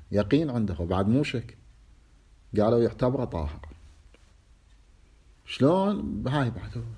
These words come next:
شلون هذا؟ شلون؟ لا يعتني، حتى بعلمه لا يعتني، مو شكه، بعلمه بيقينه، قال: "أنا متأكد هذا الثوب نجس"، يقولون لا يعتني بشكه.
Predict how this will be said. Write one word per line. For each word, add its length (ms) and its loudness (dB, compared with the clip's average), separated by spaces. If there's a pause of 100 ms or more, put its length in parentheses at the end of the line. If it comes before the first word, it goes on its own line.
(140)
شلون 380 -2
هذا؟ 260 0
شلون؟ 340 -6
لا 200 4
يعتني، 640 2 (500)
حتى 640 4
بعلمه 720 6
لا 160 6
يعتني، 440 0
مو 180 4
شكه، 460 0 (1200)
بعلمه 1000 4
بيقينه، 1040 4
قال: 180 4
"أنا 200 2
متأكد 720 2
هذا 200 4
الثوب 320 2
نجس"، 460 2 (1300)
يقولون 380 4
لا 180 6
يعتني 460 2
بشكه. 640 -4